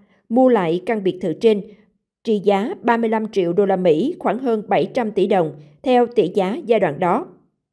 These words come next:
Căn biệt thự cổ này trước đây có tên là biệt thự Phương Nam, do hai cụ Đặng Kim Chi sinh năm một nghìn chín trăm ba mươi tám và Nguyễn Kim Sa Giang sinh năm một nghìn chín trăm ba mươi tư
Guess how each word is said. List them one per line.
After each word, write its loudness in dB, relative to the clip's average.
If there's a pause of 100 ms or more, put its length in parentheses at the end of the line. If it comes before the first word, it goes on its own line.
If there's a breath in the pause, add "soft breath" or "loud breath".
(760)
Căn 2
biệt 2
thự 4
cổ 4
này 0
trước -6
đây 2
có -2
tên -2
là -2 (100)
biệt 0
thự 0
Phương 0
Nam, -2 (280 loud breath)
do 2
hai -2
cụ 0
Đặng -4
Kim -6
Chi 0
sinh -2
năm -2
một -4
nghìn -2
chín -4
trăm -4
ba -2
mươi -4
tám -4 (320 loud breath)
và 2
Nguyễn -2
Kim -2
Sa -2
Giang 0 (280 loud breath)
sinh -4
năm -2
một -6
nghìn -4
chín -4
trăm -2
ba 0
mươi -2
tư 2